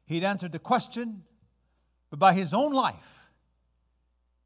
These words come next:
he said, "I will show my people what it means to love their neighbor."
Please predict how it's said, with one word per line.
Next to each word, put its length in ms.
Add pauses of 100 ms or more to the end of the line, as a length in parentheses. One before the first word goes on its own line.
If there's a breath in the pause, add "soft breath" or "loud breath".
(920)
he 100
said, 160
"I 240
will 160
show 280
my 200
people 360
what 180
it 60
means 300
to 100
love 440 (1120)
their 120
neighbor." 360